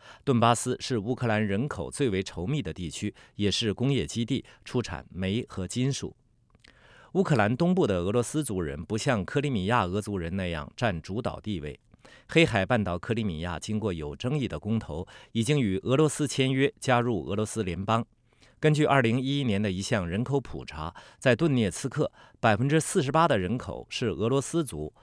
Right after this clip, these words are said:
百分之四十六为乌克兰族。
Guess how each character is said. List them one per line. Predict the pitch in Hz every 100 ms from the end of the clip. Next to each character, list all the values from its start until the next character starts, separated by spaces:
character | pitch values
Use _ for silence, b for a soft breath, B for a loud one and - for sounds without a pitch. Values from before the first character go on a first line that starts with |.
| b b b
百 | 113
分 | 110
之 | 139 160 -
四 | - 196 143
十 | 139
六 | 165 170 -
为 | 95 101 -
乌 | 117
克 | -
兰 | 76 76
族。 | 98 67